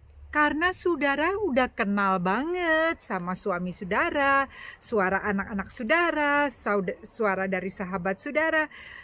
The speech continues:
sama dengan Bapa di surga, saudara-saudara. Semakin kita mengenal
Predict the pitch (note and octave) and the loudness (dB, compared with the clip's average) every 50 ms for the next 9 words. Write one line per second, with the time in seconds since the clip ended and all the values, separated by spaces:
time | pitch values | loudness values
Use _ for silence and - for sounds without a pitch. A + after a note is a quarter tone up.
0 | - - - - - - - - F4 F#4 G4+ G4+ F#4 E4+ D#4+ D#4 C4 C#4 A#3+ B3 | -20 -20 -20 -18 -12 -10 -4 0 2 4 4 4 4 4 4 4 4 2 2 2
1 | B3 A3+ G3+ G#3 G#3 G#3 - A3 G#3+ F#3+ G3 - - G#3+ G3+ F#3+ E3 D#3+ F3 D#3 | 2 4 2 2 2 2 0 0 0 0 0 -2 -2 -2 -2 -2 -2 -2 -4 -4
2 | D#3 - - E3+ F3 E3 E3+ E3 - - - F#3 D#3+ E3+ F#3 F#3 - - - - | -6 -8 -10 -10 -10 -10 -10 -12 -14 -16 -16 -14 -14 -14 -14 -16 -18 -20 -20 -20
3 | - - - - - - - - - - - - - D4+ D4+ D#4 E4 F4 F4 - | -20 -20 -20 -20 -20 -20 -20 -20 -20 -16 -10 -2 0 0 2 4 4 2 2 2
4 | - F#4+ G4 G4+ G4+ - - D#4 D#4 - D4+ C#4+ C#4+ C#4+ C#4 C4 C4 C4 C#4 C4+ | 2 4 4 4 2 -2 -4 -6 -2 -2 -2 -2 0 -2 -2 -2 -2 0 0 0
5 | B3+ B3+ B3+ A#3+ A#3+ B3+ C4 C4+ C4+ B3+ G#3+ F#3 E3+ D#3+ D#3+ - | 0 0 0 2 2 4 4 6 6 4 4 2 0 -4 -8 -12